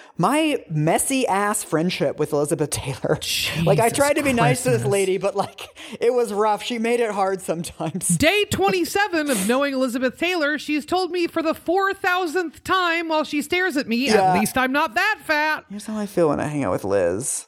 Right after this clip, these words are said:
Speaker 2: So section three is called The Taylor Made Diet, which is a cute title.
Speaker 1: Okay.
Speaker 2: T A Y L O R, like her last name, Taylor Made.
Speaker 1: Fair enough, Liz. We're giving this to you.
Speaker 2: The diet itself is frankly very underwhelming.
Speaker 1: Yeah.
Speaker 2: It is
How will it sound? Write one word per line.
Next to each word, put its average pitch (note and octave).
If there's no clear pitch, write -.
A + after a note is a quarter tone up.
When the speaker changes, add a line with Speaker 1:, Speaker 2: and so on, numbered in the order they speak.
Speaker 2:
So E4+
section E4+
three C4+
is B3+
called A3+
The F3+
Taylor B3+
Made G3
Diet, A#2
which A3
is A3+
a C4
cute -
title. A3+
Speaker 1:
Okay. F4
Speaker 2:
T C4
A A#3
Y G#3
L G3
O F#3+
R, C3
like D#3
her G#3+
last G#3+
name, B2+
Taylor A3+
Made. C#3+
Speaker 1:
Fair D4
enough, D3+
Liz. C#3
We're F3+
giving A3
this F3
to -
you. -
Speaker 2:
The D4+
diet A4
itself F#4+
is D#4+
frankly D4+
very B3
underwhelming. F#3
Speaker 1:
Yeah. F#3
Speaker 2:
It C#4
is C#4